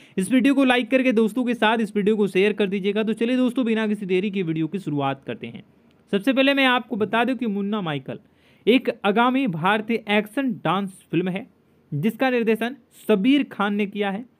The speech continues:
और इसका निर्माण जो है विकी राजनी ने और एरोस इंटरनेशनल ने किया है। इसमें टाइगर श्रॉफ मुख्य भूमिका में है और निधि अग्रवाल और नवाजुद्दीन सिद्दीकी निर्णायक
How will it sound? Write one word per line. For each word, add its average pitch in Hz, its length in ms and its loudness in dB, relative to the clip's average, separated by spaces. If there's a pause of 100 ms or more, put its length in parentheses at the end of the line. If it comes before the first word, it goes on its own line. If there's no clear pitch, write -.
(200)
और 196 120 4
इसका 214 200 0
निर्माण 220 380 0
जो 214 100 -4
है 180 220 -6 (280)
विकी 226 380 2
राजनी 170 440 2
ने 214 160 -4 (180)
और 190 260 2 (360)
एरोस 240 380 4
इंटरनेशनल 185 680 -2
ने 160 120 -2
किया 127 220 -10
है। 113 140 -18 (280)
इसमें 196 240 0
टाइगर 233 340 2
श्रॉफ 240 500 -2
मुख्य 190 320 -2
भूमिका 160 440 -2
में 214 140 -2
है 220 160 -4 (400)
और 214 240 2
निधि 202 360 4
अग्रवाल 214 480 0 (100)
और 185 160 0
नवाजुद्दीन 185 560 -2
सिद्दीकी 165 480 -4 (400)
निर्णायक 220 500 2